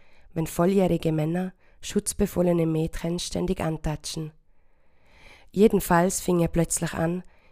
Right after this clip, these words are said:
mir den Po zu streicheln. Das war definitiv nicht normal. Ich bin erstarrt. Ich hab mich schlafend gestellt. Er hat auch immer wieder geflüstert, ob ich noch wach bin.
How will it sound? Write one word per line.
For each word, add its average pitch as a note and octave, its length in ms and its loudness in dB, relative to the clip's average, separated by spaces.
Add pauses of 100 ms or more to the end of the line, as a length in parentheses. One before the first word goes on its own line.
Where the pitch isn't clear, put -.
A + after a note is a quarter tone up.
mir F3 100 0
den D#3+ 140 2
Po F#3+ 200 2
zu - 180 -6
streicheln. D#3 600 -6 (960)
Das G3+ 520 0
war E3+ 180 0
definitiv F3+ 800 -2
nicht E3+ 300 -4
normal. D#3 400 -6 (1000)
Ich - 220 -4
bin F3 120 0
erstarrt. D#3+ 680 -4 (920)
Ich - 200 -8
hab F3+ 100 2
mich F3 180 -2
schlafend F#3+ 500 2
gestellt. - 640 -8 (1160)
Er E3 160 -2
hat E3 140 -2
auch E3 140 -2
immer G3 260 4
wieder E3+ 180 0
geflüstert, - 840 -6
ob E3 100 -2
ich D3+ 180 -6
noch D#3 200 -8
wach E3+ 240 -2
bin. D3+ 300 -8